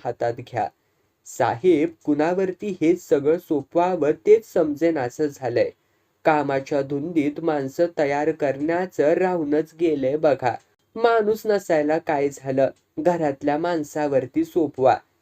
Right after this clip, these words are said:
सगळे मानतील त्याला." "कोण, गणा? त्याला नाही व जमायचं ह्य. तो निसरड्या स्वभावाचा होता, स्वार्थी हाय, लोभी हाय, गैरविश्वासू हाय." "तो नाही व्हा अण्णा, मग व्ह कोण?"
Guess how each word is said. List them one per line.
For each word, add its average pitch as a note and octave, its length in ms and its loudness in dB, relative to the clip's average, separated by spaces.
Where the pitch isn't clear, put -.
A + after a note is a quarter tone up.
सगळे F3 360 4
मानतील E3+ 540 -2
त्याला." A#2+ 340 2
"कोण, A3 280 10
गणा? E3+ 560 4
त्याला D3+ 260 4
नाही C#3+ 280 0
व G#3+ 140 6
जमायचं F3 600 0
ह्य. B2+ 300 4
तो C3 80 2
निसरड्या C#3 640 0
स्वभावाचा C#3+ 800 -2
होता, C#3+ 420 0
स्वार्थी E3+ 600 0
हाय, B2 320 0
लोभी F3+ 500 0
हाय, B2+ 320 2
गैरविश्वासू F#3 920 2
हाय." C3 320 2
"तो A3 180 10
नाही F3+ 260 4
व्हा D3 300 2
अण्णा, A#2 340 0
मग A3 300 6
व्ह D3+ 200 2
कोण?" C#3 440 4